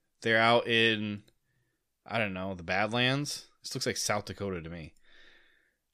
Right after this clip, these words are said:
Uh, apparently, Aaron Rodgers has a new girlfriend. Her name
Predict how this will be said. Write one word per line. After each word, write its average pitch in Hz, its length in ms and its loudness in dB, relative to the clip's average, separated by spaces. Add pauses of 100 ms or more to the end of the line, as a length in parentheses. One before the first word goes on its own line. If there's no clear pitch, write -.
Uh, 113 400 4
apparently, 156 440 6
Aaron 135 220 6
Rodgers 131 380 4
has 123 300 4
a 135 120 -2
new 101 180 -4
girlfriend. 123 520 0 (120)
Her 131 100 -2
name 127 520 -2